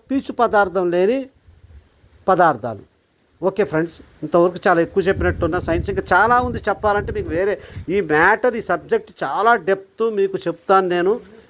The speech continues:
మీరే, మీరే గమనించుకోండి. ఎవరికి వాళ్ళే డాక్టర్, ఎవరికి వాళ్ళే మీరు, మీలో మీరే గమనించుకోవాలా. మీరు ప్రపంచం మొత్తం చూస్తున్నాడు మానవుడు, కానీ ఇన్నర్ ఇంజనీరింగ్ తనలో తాను చూసుకోవాలా.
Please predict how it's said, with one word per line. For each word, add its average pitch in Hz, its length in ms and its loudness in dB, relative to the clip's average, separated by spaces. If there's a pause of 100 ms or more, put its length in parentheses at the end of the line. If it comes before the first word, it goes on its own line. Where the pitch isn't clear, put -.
(140)
మీరే, 226 300 6
మీరే 220 340 2
గమనించుకోండి. 185 800 -4 (500)
ఎవరికి 269 380 2
వాళ్ళే 240 400 4
డాక్టర్, 208 420 0 (520)
ఎవరికి 226 360 -4
వాళ్ళే 220 580 4
మీరు, 214 260 0
మీలో 233 400 0
మీరే 247 380 2
గమనించుకోవాలా. 233 800 0
మీరు 185 160 0
ప్రపంచం 240 560 -4
మొత్తం 269 560 -2
చూస్తున్నాడు 254 520 2
మానవుడు, 190 500 2 (480)
కానీ 202 260 4
ఇన్నర్ 240 460 0
ఇంజనీరింగ్ 208 760 0 (280)
తనలో 214 300 2
తాను 202 320 2 (120)
చూసుకోవాలా. 175 500 0